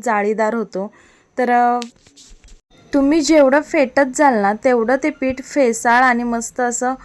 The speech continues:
अ, फुगल्यासारखं होतं बघा. तर, अ, खूप वेळ असं छान मोठं ताट किंवा परात घेऊन असं फेटून घ्यायचंय. त्याच्यामुळे ढोकळ्याला खूप सुंदर जाळी पकडली जाते. तर ही खूप खास ट्रिक आहे बरं का. तर, अ,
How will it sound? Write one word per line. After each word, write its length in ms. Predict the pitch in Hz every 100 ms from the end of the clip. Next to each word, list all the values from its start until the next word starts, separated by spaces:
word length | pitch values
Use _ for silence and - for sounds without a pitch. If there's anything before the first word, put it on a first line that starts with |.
| - - - -
अ, 200 | 220 220 220
फुगल्यासारखं 720 | 262 214 226 277 294 247 254
होतं 360 | 277 247 233 214
बघा. 260 | 190 185 220
तर, 180 | 220 214
अ, 220 | 214 214 214 - - _
खूप 240 | - 294 285
वेळ 180 | 285 285
असं 380 | 254 269 262 262 277
छान 240 | 254 254
मोठं 320 | 254 247 240
ताट 320 | 254 262 240 240 -
किंवा 200 | 285 285
परात 360 | 277 254 240
घेऊन 420 | 220 233 226 226
असं 180 | 233 -
फेटून 480 | 233 269 208 240 247
घ्यायचंय. 480 | 254 220 190 202 233 - - - _
त्याच्यामुळे 540 | 240 254 254 262 240
ढोकळ्याला 520 | 240 262 - 233 233 240 240
खूप 180 | 247
सुंदर 480 | - 269 240 220 254
जाळी 440 | 285 285 240 240 240 - _
पकडली 460 | 262 220 208 208
जाते. 360 | 214 202 - 185 196
तर 80 | 226 226
ही 100 | 269 269
खूप 240 | 311 -
खास 320 | - 240 233 -
ट्रिक 200 | 247 247
आहे 80 | 208
बरं 160 | 196 226
का. 220 | 196 214 262 - - - _ -
तर, 200 | 220 226
अ, 300 | 226 226